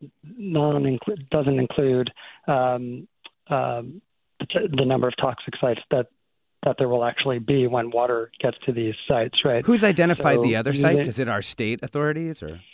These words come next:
Speaker 1: Exactly, exactly. So at Baykeeper, we've used two, um, statewide databases to look at, um,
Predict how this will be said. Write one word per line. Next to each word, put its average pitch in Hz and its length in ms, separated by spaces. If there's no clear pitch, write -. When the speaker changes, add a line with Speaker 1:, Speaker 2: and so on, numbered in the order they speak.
Speaker 1:
Exactly, 165 800
exactly. 127 600
So 147 160
at 127 80
Baykeeper, 147 600
we've 131 240
used 127 300
two, 131 600
um, 123 400
statewide 123 640
databases 120 760
to 160 100
look 123 240
at, 120 300
um, 135 440